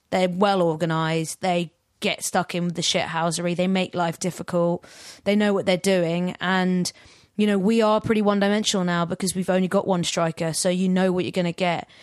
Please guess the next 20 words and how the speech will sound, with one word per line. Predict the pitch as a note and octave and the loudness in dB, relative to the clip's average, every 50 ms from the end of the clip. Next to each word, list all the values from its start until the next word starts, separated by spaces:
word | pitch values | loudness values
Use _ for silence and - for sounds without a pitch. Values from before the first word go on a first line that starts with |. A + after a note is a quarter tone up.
| - - - _ _ | -20 -20 -20 _ _
It's | - G#3 - - | -2 -2 -2 0
gonna | - A#3 A3 G#3 G3+ | 0 2 2 2 2
be | F3 F#3+ F#3 | 2 2 2
a | F#3 E3+ | 2 2
four | - - F#3+ F3+ | 0 0 0 0
two | E3+ - - F3+ F3 | 2 0 0 0 0
three | - - F3+ F3+ F3 E3+ | -2 -2 -2 -2 -2 0
one, | E3 E3 D#3+ D#3 D#3+ E3+ F3 F3+ E3+ - _ _ _ _ - | 0 0 0 0 -2 -2 -2 -2 -4 -6 _ _ _ _ -4
and | F#3+ F3+ F3 F3 F3 F3+ F3+ - - | 0 0 2 2 2 0 0 -2 -2
we're | F3+ F3+ F3+ | -2 -2 -2
gonna | E3+ F#3+ F#3 F3+ F3 E3 | 0 0 0 0 0 0
try | - - F3+ E3+ F3 F3 | -2 -2 -2 0 0 0
and, | F3 F3+ F3 F3+ F3+ F3 F3 E3+ - _ _ | 0 0 0 0 0 0 -2 -4 -6 _ _
you | - F3+ | -8 -4
know, | F3 F3 | -4 -4
use | F3 D#3 F3 F#3 F#3 F3 F#3+ | -2 -2 0 0 0 0 0
our | F3+ E3 E3 E3+ E3+ E3 | 2 2 2 2 0 0
midfield | - - F#3 F3+ F3+ - - - F3+ F3 F3 E3+ | -2 -2 -2 -2 -2 -2 -4 -2 -2 -2 -2 -4
three | - - F#3 F#3 F#3 F3 E3+ E3 E3 E3+ E3 - | -6 -6 -4 -2 -2 -2 -2 -4 -6 -6 -8 -8
and, | - E3 E3+ F3 E3+ F3 E3 - | -8 -6 -4 -4 -4 -4 -6 -8